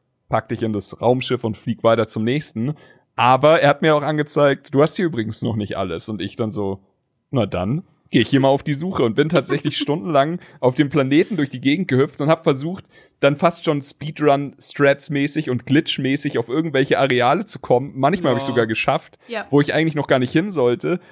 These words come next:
Speaker 1: Und hab mir da echt einen abgebrochen und hab dann mal was gefunden, mal ging's gar nicht. Und nur um dann irgendwann, äh, Kumpel Miggy zu schnacken, äh, Grüße an dieser Stelle, der eben, äh, auch so eher, äh, Completionist ist bei sowas. Und dann halt ein-, er hat einfach nur gesagt,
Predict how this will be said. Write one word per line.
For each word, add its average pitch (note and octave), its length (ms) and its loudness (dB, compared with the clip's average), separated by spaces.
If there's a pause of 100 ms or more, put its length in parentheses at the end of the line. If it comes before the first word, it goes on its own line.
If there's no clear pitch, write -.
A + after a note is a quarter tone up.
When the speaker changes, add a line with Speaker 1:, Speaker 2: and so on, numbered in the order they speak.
(180)
Speaker 1:
Und D#3 240 0
hab D3+ 160 2
mir E3+ 80 4
da D#3 100 4
echt E3 180 -4
einen E3 160 0
abgebrochen D3+ 640 -2
und C#3 120 -4
hab - 140 -4
dann C#3 260 -2
mal C#3+ 280 2
was C#3+ 160 0
gefunden, D#3 380 -4
mal C3+ 180 2
ging's C3+ 340 -4
gar B2 220 0
nicht. E3+ 220 -6 (320)
Und D3 140 2
nur E3 120 6
um E3+ 120 0
dann D#3+ 160 2
irgendwann, D3+ 380 0
äh, C3 120 0
Kumpel D3+ 340 -2
Miggy D3+ 360 -4
zu - 160 -8
schnacken, D3+ 460 -4
äh, B2 100 -4
Grüße C#3+ 300 -6
an C3+ 60 -2
dieser B2+ 200 0
Stelle, C3+ 360 0
der A#2+ 140 2
eben, A#2+ 200 0
äh, D#2 260 -4
auch B2+ 220 2
so A#2+ 280 -2
eher, A#2 340 2 (580)
äh, A2+ 160 0
Completionist B2+ 760 -4
ist A2 180 -8
bei A#2+ 120 4
sowas. A#2+ 380 2
Und B2 160 -4
dann B2+ 140 4
halt B2 140 4
ein-, A#2 180 -2
er A#2+ 160 2
hat B2+ 100 2
einfach C3 260 -2
nur B2 140 -2
gesagt, B2 400 0